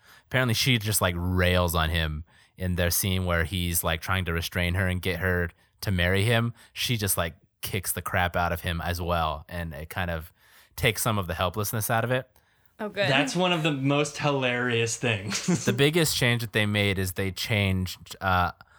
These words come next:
Speaker 1: "I am ashamed that women are so," um, what's it? "I'm ashamed that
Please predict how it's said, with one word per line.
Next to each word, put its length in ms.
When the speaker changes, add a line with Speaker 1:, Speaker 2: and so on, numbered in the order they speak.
Speaker 1:
"I 140
am 120
ashamed 460
that 220
women 500
are 280
so," 680
um, 500
what's 200
it? 160
"I'm 160
ashamed 400
that 120